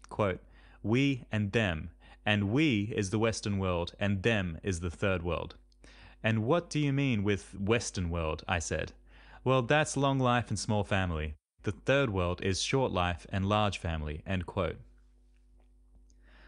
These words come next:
Such a simplistic picture always obscures class, cultural, and regional differences, but there was some truth to it.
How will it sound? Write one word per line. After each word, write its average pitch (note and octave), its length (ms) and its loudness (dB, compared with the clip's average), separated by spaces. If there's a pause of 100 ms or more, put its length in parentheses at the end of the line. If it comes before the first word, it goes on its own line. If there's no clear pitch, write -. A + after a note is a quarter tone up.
(100)
Such - 280 0
a - 20 0
simplistic C#3 640 0
picture C3 320 0
always B2 380 2
obscures A#2 440 0
class, A2+ 580 0 (280)
cultural, A2+ 640 2 (140)
and G2+ 420 2
regional G#2 440 2
differences, F2 680 -4 (280)
but - 180 -2
there A#2 220 4
was G#2 280 0
some D3+ 260 0
truth - 400 -2
to F#2 160 -2
it. - 140 -6